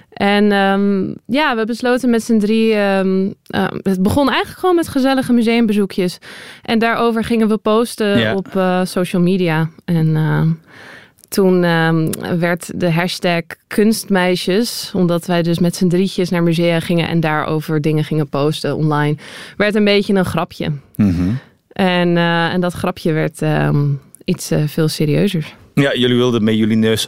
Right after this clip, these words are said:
Speaker 2: uit de boeken, de musea in, maar nu hebben jullie zelf een boek geschreven.
Speaker 1: <laughs> Ja.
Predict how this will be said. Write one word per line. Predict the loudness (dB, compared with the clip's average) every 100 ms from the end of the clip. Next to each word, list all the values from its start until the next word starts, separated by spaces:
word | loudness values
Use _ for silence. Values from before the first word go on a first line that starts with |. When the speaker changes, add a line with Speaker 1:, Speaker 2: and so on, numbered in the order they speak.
| -6
Speaker 2:
uit | -2 -2 -4 -4
de | -4
boeken, | 0 -2 0 0
de | 2
musea | 0 2 2 0 0
in, | -2 0
maar | 2
nu | 0
hebben | 2 2
jullie | 2 2
zelf | 0 -2 -2
een | -4
boek | -2 -4 -4
geschreven. | -8 -4 -2 -2 -4 -10 _ _ _ -2
Speaker 1:
<laughs> | -2 -2 -2 -4 -2
Ja. | -4